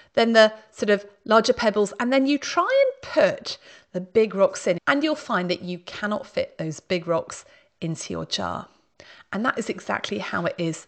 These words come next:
with time. Unless we get the big rocks in first, we will never, ever get to them. So the big rocks in your life are the things that are really important to you.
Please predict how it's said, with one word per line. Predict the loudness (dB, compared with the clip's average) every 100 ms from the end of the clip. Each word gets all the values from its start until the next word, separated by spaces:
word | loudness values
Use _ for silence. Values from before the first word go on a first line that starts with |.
| _
with | -12 -12
time. | -12 -8 -8 -8 -6
Unless | -2 -2 -2 -4
we |
get | 0 -2 -2 _
the | -10 -10 _
big | -2 0 0
rocks | -2 -2 -10 -14 _
in | -2 0 -2 -8 _ _ _
first, | 0 2 0 -6 -10 -16 -10 -4
we | -2
will | 0
never, | 0 0 -2 -2 -4 -4
ever | -10 -4 -6 -6 _ _ _ -8
get | -8 -8
to | -12
them. | -8 -8
So | -6 -6
the | -6
big | -8 -6 -4 -2
rocks | -2 -2
in | -4
your | -2 -2
life | -2 -4 -8
are | -10
the | -6
things | -6 -4 -4
that | -6 -6
are | -6 -6 -10 _ _ _
really | -2 0 0 -2 -6 _ _
important | -8 -8 -8 -10 -10 -14 -14
to | -12 -8
you. | -8